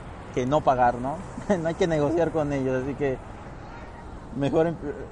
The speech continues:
reiniciemos todo otra vez. <laughs> Bueno, pero para muchos debe ser doloroso tener que reiniciar y borrar toda tu información. O tal vez tenés un, ¿cómo se dice? Una cuenta en una iCloud o en, en un hardware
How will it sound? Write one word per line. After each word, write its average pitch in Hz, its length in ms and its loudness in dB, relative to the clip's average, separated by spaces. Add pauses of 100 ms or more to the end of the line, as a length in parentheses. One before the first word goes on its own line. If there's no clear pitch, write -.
(100)
reiniciemos 147 640 4
todo 131 240 6
otra 127 220 2
vez. 113 260 -2 (140)
<laughs> - 200 2 (760)
Bueno, 117 400 2
pero 131 140 2
para 127 220 4
muchos 160 420 0
debe 139 160 2
ser 143 160 2
doloroso 127 480 4
tener 120 300 -4 (180)
que 135 240 0
reiniciar 127 600 -2
y 117 260 -4 (120)
borrar 117 280 -2
toda 117 200 -4
tu 113 120 -8
información. 123 400 -6 (340)
O 190 80 0
tal 214 140 2
vez 254 100 2
tenés 262 300 -2
un, 240 300 -4
¿cómo 220 200 -4
se 220 120 -10
dice? 214 200 -4 (1040)
Una 170 140 -8
cuenta 165 480 -2 (320)
en 135 160 -6
una 147 240 0
iCloud 151 480 4
o 135 340 4 (680)
en, 135 120 -6 (640)
en 127 160 -2
un 139 160 -2
hardware 151 480 4